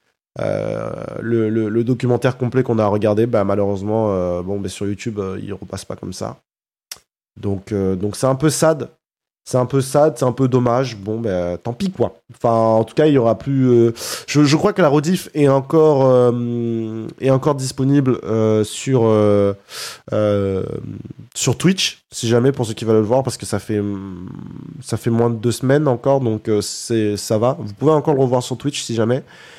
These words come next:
Euh, et, euh, et sinon, bah, bah, écoutez, de toute façon, je l'ai, je, je la laisserai sur YouTube, euh, si un jour, euh, ça se débloque. Bon, bah, voilà, vous, vous y aurez accès. Mais en tout cas, euh, en tout cas, ouais, j'ai, j'ai vu ça, j'ai fait, « Oh putain » et tout, bah, seum, quoi. Seum de ouf.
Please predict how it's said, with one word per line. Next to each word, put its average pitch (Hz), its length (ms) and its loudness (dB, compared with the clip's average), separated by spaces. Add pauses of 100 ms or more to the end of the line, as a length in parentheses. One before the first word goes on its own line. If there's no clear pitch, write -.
(340)
Euh, 104 800 2 (340)
et, 117 240 4
euh, 98 800 0
et 135 100 0
sinon, 151 320 2
bah, 127 220 4
bah, 127 80 0
écoutez, 123 280 -4
de - 40 -2
toute - 60 -4
façon, 147 240 2
je 117 100 -2
l'ai, 127 160 2
je, 117 140 -4
je 113 160 0
la 139 100 4
laisserai 139 220 2
sur 151 160 2
YouTube, 151 320 0
euh, 117 160 4
si 139 180 0
un 131 100 4
jour, 131 320 4
euh, 113 160 2
ça 120 140 -2
se 104 80 -4
débloque. 127 420 2
Bon, 107 160 -6
bah, 98 100 -2
voilà, 113 200 2
vous, 101 280 -8
vous 101 220 -10
y 110 40 0
aurez 107 160 2
accès. 135 320 0 (420)
Mais 127 80 2
en 127 80 2
tout 123 140 -10
cas, 143 400 4
euh, 101 480 -8 (240)
en 131 80 -2
tout - 80 -12
cas, 170 100 0
ouais, 135 260 4
j'ai, 123 280 0
j'ai 123 100 0
vu 131 120 -2
ça, 160 180 2
j'ai 127 100 -2
fait, « 123 160 -4
Oh 120 160 2
putain » 110 460 -6
et 110 60 -4
tout, 123 180 -10
bah, 95 260 -4
seum, 143 320 -6
quoi. 131 320 -8 (880)
Seum 135 240 0
de 123 80 2
ouf. 160 320 2